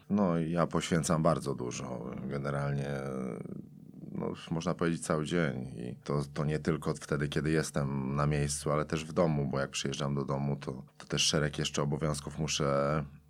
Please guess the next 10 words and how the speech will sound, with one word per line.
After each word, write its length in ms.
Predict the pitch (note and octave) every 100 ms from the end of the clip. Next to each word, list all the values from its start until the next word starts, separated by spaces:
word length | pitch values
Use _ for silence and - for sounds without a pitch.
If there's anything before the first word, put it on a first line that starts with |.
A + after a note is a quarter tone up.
| -
mm, 540 | C2 C#2 C2+ C2+ D2 D2
wykonać, 540 | D#2 - D2+ D#2 D2+
bo, 440 | D2+ D2+ D2 D2+ - -
e, 300 | - C2+ C2
w 80 | C#2+
kolejnym 420 | - D#2+ D#2+ D#2+
tygodniu, 680 | D2 D2 D2+ C#2+ D#2 D#2+ D#2+ - - - -
e, 540 | - - - - D2
zaczyna 400 | D#2+ D#2 E2+ D#2+
się 220 | - D#2+